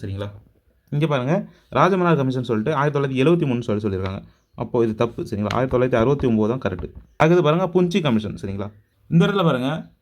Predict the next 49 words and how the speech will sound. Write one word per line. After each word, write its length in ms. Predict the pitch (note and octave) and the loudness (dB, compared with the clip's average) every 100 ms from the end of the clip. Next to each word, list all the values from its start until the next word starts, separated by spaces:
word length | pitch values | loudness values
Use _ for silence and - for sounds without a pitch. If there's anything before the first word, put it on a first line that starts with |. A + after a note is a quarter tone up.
| _ | _
ஏப்ரல் 400 | B2+ F3+ G3 F#3+ | -4 -2 -2 -2
ரெண்டாயிரத்தி 320 | D3 E3+ F3+ | 0 -2 -2
ஏழாம் 340 | D3 E3+ F3+ D3 | 0 0 0 0
ஆண்டு 360 | A#2 B2 C#3 - | 0 -2 -4 -4
மூன்று 300 | C#3+ E3+ F3 | 0 2 2
உறுப்பினர்கள் 600 | F#3 F#3 G3 E3+ C#3+ C3 | 0 -2 0 0 0 -2
கொண்ட 360 | A#2+ A2+ C3 - | -2 -2 -2 -2
எம் 200 | C3 E3+ | -2 0
எம் 160 | E3+ | 0
புஞ்சி 200 | E3 E3+ | 4 4
தலைமையில், 480 | - C3 A#2 A#2+ - - _ A#2+ | 2 -2 -2 -6 -8 -16 _ -8
ஆ, 160 | A#2 | -4
ஒரு 140 | A#2 A#2+ | -2 0
ஆணையத்தை 400 | C3 D#3 C3 B2 | 0 -2 -2 -2
வந்து 120 | C3 | -2
அமைச்சிருக்காங்க 500 | B2+ C3 B2 A2+ A2 | -2 -2 -4 -2 -2
அப்படின்னு 220 | G#2 G#2 | -2 -2
சொல்லி 140 | G#2 G2+ | -4 -6
சொல்லியிருக்காங்க. 360 | F#2+ F#2 F2+ F2 | -6 -6 -6 -6
சரிங்களா? 300 | F#2 F#2+ G2 _ _ | -6 -8 -10 _ _
இதுவும் 260 | - F3 F3+ | -4 -2 0
பார்த்தோன்னா, 420 | C3 B2 D3+ E3+ - - | 0 -2 -4 -6 -16 -6
அரசின் 320 | C3 D#3+ D#3 | -2 2 2
பல்வேறு 360 | C3+ C3+ C3 | 2 0 0
நிலைகள், 380 | C3 C3 D3 C3+ | 0 -2 -2 -4
அவற்றிற்கு 500 | C3+ - A#2+ B2 A#2 | -6 -6 -6 -4 -4
இடையான 280 | B2+ C#3+ C#3 | -4 -4 -4
தொடர்பு 360 | A#2+ B2+ C3+ C3+ | -4 -2 -2 -2
மற்றும் 220 | A#2 A2+ | -2 -4
பங்களிப்புகள் 500 | A#2 C#3 D3+ C3 A#2+ | -4 -2 -4 -4 -4
குறித்து 400 | A2+ A2+ D3 E3+ - _ _ _ | -4 -6 -8 -10 -18 _ _ _
ஆராயறதுக்கு 460 | A2+ C3+ C3+ A2 A2 | -2 0 0 -2 -4
தான் 160 | C3+ B2+ | -4 -4
இந்த 40 | |
குழு 180 | A2+ A2+ | -2 -2
போட்டிருக்காங்க. 440 | G#2 F#2 F#2+ G2 | -4 -6 -8 -8
So, 220 | - D#3 E3 | 0 2 4
கொஸ்டின்ல 220 | G3+ F#3+ | 4 4
பாருங்க, 260 | C#3+ C3+ C#3+ | 2 0 2
புஞ்சி 220 | E3+ E3+ | 4 4
குழுன்னு 160 | E3+ D#3+ | 4 4
சொல்லிட்டு 400 | D3 B2+ C#3+ C3 | 2 2 2 2
ரெண்டாயிரத்தி 260 | D3+ C3+ | 2 2
ஏழுன்னு 180 | B2+ A#2+ | 2 2
சொல்லியிருக்காங்க. 380 | G#2+ G2 G2 G2+ | 0 0 -4 -6
அப்போ 220 | A2 A2+ | -2 2
இது 120 | A2+ | 2
பார்த்தோன்னா 280 | A2 A2+ A#2+ | 2 0 0
கரெக்ட். 260 | G#2 G2+ | -2 -4